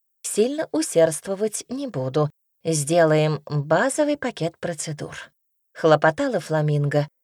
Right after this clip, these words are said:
в очередной раз накладывая на моё лицо нечто склизкое и прозрачное. "Это что за мавка?" —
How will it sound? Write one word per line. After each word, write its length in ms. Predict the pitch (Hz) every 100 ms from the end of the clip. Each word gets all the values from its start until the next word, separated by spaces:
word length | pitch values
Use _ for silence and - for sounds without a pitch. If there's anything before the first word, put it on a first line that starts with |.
| _
в 60 | 160
очередной 500 | 175 214 208 254 240
раз 320 | 262 - -
накладывая 720 | 180 196 208 247 220 185 180
на 120 | 175
моё 260 | 180 180 226
лицо 380 | 190 - - 254
нечто 440 | 196 208 - 180
склизкое 840 | 160 - 147 214 277 - 165 151 - _ _
и 100 | 226
прозрачное. 960 | - 208 180 175 165 151 - - - - _ _ _ _ _ _ _
"Это 380 | 196 214 214 202
что 520 | - - 226 277 269 -
за 200 | 160 233
мавка?" — 580 | 247 233 226 - 285